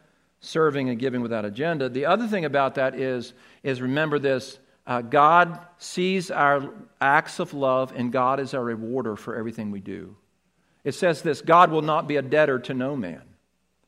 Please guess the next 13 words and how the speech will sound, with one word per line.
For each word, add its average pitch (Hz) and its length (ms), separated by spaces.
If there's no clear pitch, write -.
God 139 240
sees 160 540
what 135 180
you 117 100
do. 117 440
And 147 140
here's 247 240
what's 190 200
interesting. 135 420
Here's 180 140
an 160 60
important 139 320
principle. 101 420